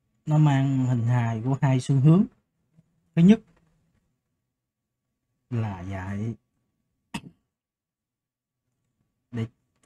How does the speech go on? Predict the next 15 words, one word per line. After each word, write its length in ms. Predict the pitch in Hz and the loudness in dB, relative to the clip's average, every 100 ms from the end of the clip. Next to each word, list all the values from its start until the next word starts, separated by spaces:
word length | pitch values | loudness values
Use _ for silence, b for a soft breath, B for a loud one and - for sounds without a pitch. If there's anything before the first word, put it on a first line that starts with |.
| - | 2
chất 280 | 214 254 131 | 2 2 -4
lượng 340 | 113 110 131 | -2 -2 -2
cái 100 | 147 | -2
người 160 | 135 110 | -2 -2
học. 220 | 107 95 _ _ _ | -6 -12 _ _ _
Là 460 | 143 139 143 135 117 - - - _ _ - | -10 -6 -4 -2 -4 -8 -20 -20 _ _ -2
khi 100 | 151 | -2
mà 120 | 127 | 0
xong 280 | - 190 190 | 0 0 -2
khóa 300 | 208 240 240 | -4 0 2
rồi, 260 | 165 113 107 110 - _ _ _ _ _ _ - | 2 0 -4 -10 -16 _ _ _ _ _ _ -4
cái 80 | 208 | 0
người 180 | 139 123 | 2 0
học 240 | 135 120 | -2 -6
á, 120 | 170 | -10